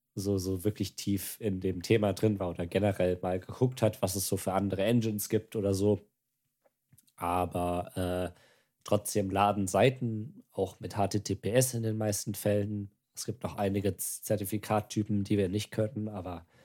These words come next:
das meiste geht. Und, äh, ja, man, man, man sieht dann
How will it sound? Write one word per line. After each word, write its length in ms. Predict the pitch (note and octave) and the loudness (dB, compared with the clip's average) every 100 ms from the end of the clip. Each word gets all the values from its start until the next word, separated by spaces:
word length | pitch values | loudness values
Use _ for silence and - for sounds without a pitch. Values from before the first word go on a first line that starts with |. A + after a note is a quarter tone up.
| _ _ _ _ _ - | _ _ _ _ _ -4
das 180 | A2+ | -2
meiste 360 | G2+ F#2 F2+ - | 0 -2 -2 -4
geht. 320 | - A2+ A2+ | 2 2 2
Und, 400 | C3+ A2 G2 F#2+ | -2 -2 -2 -4
äh, 240 | G2+ G2+ F#2 - - _ _ _ _ | -2 0 -2 -8 -20 _ _ _ _
ja, 240 | - B2 E3 | 2 4 6
man, 340 | A#2 F#2+ G2+ | 4 2 0
man, 340 | G#2+ G#2+ A2 - | 2 2 0 -4
man 360 | A2 G2+ G2+ G2 | 0 0 0 0
sieht 300 | G2+ C3+ B2+ | 2 2 2
dann 360 | A2+ A2 G#2+ | 0 0 -4